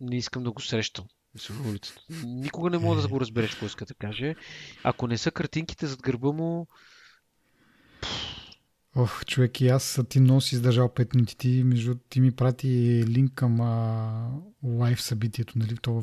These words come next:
Speaker 2: беше в YouTube ли, къде се, на такова ще се пускаше. Аз, а, може би, дори една минута не издържах,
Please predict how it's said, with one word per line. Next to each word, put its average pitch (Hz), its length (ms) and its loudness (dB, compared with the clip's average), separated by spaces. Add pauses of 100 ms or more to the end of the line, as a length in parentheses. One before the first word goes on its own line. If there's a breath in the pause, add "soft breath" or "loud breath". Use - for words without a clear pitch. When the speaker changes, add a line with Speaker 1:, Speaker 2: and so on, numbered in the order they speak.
Speaker 2:
беше 123 300 0
в - 120 -6
YouTube 139 280 -2
ли, 107 60 -2
къде 107 260 -2
се, - 120 -12 (220)
на 107 120 -6
такова 117 320 -10
ще 165 260 -10
се - 220 -16
пускаше. - 500 -8 (680 loud breath)
Аз, 127 360 -2
а, 143 180 4
може 139 300 2
би, 147 240 -2
дори 139 360 2
една 135 220 4
минута 139 300 4
не 120 120 2
издържах, 110 800 -4